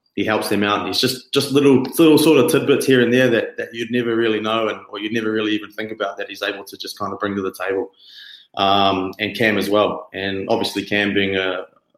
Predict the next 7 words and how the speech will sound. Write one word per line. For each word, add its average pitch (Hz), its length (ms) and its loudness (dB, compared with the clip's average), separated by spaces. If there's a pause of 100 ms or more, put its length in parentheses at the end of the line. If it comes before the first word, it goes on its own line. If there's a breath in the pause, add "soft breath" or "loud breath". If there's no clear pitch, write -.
(380 loud breath)
you - 120 -10
know, 110 180 -10
Eagle, 104 680 0 (120)
former 104 260 -2
Eagle 101 200 0
captain, 101 680 -2 (100)
um, 90 300 -12